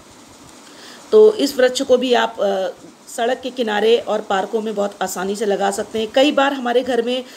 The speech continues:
नेचुरल रूप से पौधा निकल आता है, तो आप उसको, अ, वेस्ट मत करिए, उसको सड़क के किनारे और पार्कों में लगाइए।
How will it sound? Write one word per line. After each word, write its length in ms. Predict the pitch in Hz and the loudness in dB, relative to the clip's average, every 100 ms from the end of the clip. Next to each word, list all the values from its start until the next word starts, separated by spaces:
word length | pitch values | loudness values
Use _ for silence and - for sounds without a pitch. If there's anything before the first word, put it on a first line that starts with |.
| - - | -18 -10
नेचुरल 380 | 220 220 277 294 | -8 0 2 2
रूप 140 | 262 | 0
से 220 | - 269 247 - - - | -2 -2 -2 -6 -20 -6
पौधा 300 | 226 226 233 | -4 -2 -2
निकल 300 | 226 240 226 | -2 -2 -2
आता 220 | 220 220 | -2 0
है, 140 | 226 233 | 0 0
तो 120 | 233 | -2
आप 180 | 214 208 | -4 -6
उसको, 400 | - 247 247 240 - - - | -6 0 2 2 -6 -18 -8
अ, 120 | 196 | -4
वेस्ट 360 | 180 214 269 - | 2 4 2 -2
मत 120 | 220 | -10
करिए, 340 | - 220 233 247 | -4 -4 0 -2
उसको 500 | 247 240 220 208 - - | 0 2 2 0 -6 -12
सड़क 360 | - 214 226 - | -2 0 0 -6
के 60 | 240 | -6
किनारे 520 | 226 196 208 226 - - - | -2 0 2 0 -2 -6 -4
और 120 | 196 | -2
पार्कों 340 | 202 190 208 | 0 -2 -2
में 120 | 202 | -4
लगाइए। 400 | 196 175 170 - | -2 -4 -6 -10